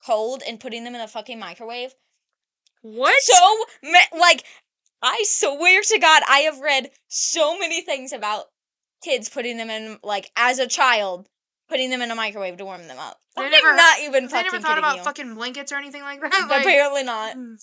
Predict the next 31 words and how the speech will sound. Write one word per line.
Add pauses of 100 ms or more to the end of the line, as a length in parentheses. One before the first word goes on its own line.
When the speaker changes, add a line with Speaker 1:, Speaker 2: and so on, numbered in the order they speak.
Speaker 2:
three
minutes
ought
to
do
it. (300)
<laughs> (1600)
Popcorn
button? (320)
<laughs>
Hamster,
popcorn,
it's
fine. (600)
Speaker 1:
No. (300)
Nope.
Never
having
a
hamster
around
here. (220)
Ever. (580)
Speaker 2:
I
used
to
want
a
ferret
so
bad.